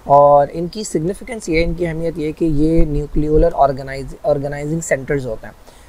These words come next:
जो न्यूक्लियोलस है वो आपको पता है कि न्यूक्लियस के अंदर मौजूद होता है और न्यूक्लियस के अंदर ही assemble होता है। तो वो न्यूक्लियस जो है वो यहाँ पर अस-, अ, न्यूक्लियोलस जो है जो कि न्यूक्लियस के अंदर एक body होती है,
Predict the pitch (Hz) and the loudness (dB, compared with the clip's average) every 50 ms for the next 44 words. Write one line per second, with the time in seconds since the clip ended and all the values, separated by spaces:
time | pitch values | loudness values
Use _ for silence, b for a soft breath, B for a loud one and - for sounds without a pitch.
0 | b - 139 135 180 185 175 165 165 - - 165 165 165 185 220 269 269 - 190 | b -4 2 4 4 4 4 2 0 4 6 8 8 10 10 8 6 6 6 4
1 | 196 190 180 175 165 - 175 160 156 151 160 170 175 170 180 160 156 151 143 - | 2 4 4 2 2 2 0 -2 -2 0 0 -2 0 0 -2 -2 -2 -4 -4 -2
2 | 156 165 160 - - 185 - 151 156 156 175 175 165 165 160 151 151 156 151 147 | -2 -2 -2 -2 -8 -10 -4 -2 4 4 4 4 4 2 2 2 2 0 0 -2
3 | 139 - - 156 156 156 151 147 143 - 147 147 147 - 170 147 143 147 156 147 | -2 0 0 -2 0 -2 -4 -8 -6 -6 -6 -6 -6 -8 -10 -8 -6 -4 -4 -2
4 | 151 160 165 - 135 - - 127 143 151 165 160 143 131 - 151 151 151 - - | -2 -2 -4 -4 -8 -10 -10 -6 0 2 4 4 4 2 0 -2 -2 -2 -4 -6
5 | - b b b b b b b - 190 170 175 180 165 160 165 151 - 190 180 | -8 b b b b b b b -2 0 2 4 4 4 2 2 0 2 4 2
6 | 196 190 - 175 160 170 170 170 175 160 143 139 147 175 196 185 180 175 156 147 | 2 4 4 2 2 2 2 2 2 0 0 0 2 2 2 4 4 4 2 2
7 | - - - 143 143 147 160 160 160 - - 165 160 175 185 214 233 202 180 190 | -2 -2 2 2 2 4 2 0 -2 -2 0 2 2 4 4 4 2 2 0 0
8 | 180 160 151 113 165 160 151 160 160 156 156 147 170 156 160 160 - 170 156 151 | 2 2 2 2 0 -6 -4 -4 -4 -4 -4 -6 -6 -6 -6 -6 -8 -12 -10 -8
9 | 151 151 143 143 139 131 139 151 156 143 139 - 151 147 160 | -8 -6 -4 -2 -2 0 0 0 -2 -4 -4 -4 -8 -8 -10